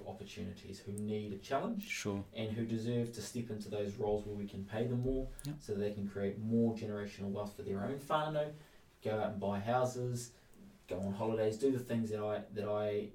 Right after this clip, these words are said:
Speaker 1: am fortunate en-, enough to be able to do now, that I want the next group of people coming through our business to be able to experience. That's what gives me hope,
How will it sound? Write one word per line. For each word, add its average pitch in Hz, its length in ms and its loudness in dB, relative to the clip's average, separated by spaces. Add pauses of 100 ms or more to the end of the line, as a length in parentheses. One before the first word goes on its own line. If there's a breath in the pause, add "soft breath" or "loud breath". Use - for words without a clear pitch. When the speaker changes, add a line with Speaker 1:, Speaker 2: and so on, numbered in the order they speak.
(120)
Speaker 1:
am 101 160 0
fortunate 117 640 0
en-, 110 260 -4
enough 113 220 0
to 107 80 -6
be 110 100 0
able 104 120 2
to 101 180 0
do 110 60 0
now, 196 240 0 (420)
that 107 120 0
I 101 100 4
want 110 460 -2 (200)
the 107 80 -2
next 110 540 -4
group 113 180 0
of - 80 -8
people 110 220 -2
coming - 220 -4
through - 180 0
our 107 60 2
business 220 400 -4
to 208 80 -6
be 208 80 2
able 202 120 0
to 202 80 -4 (100)
experience. - 640 -6 (1000 soft breath)
That's 156 200 12
what - 260 2
gives 107 200 2
me 104 80 -2
hope, 101 320 -4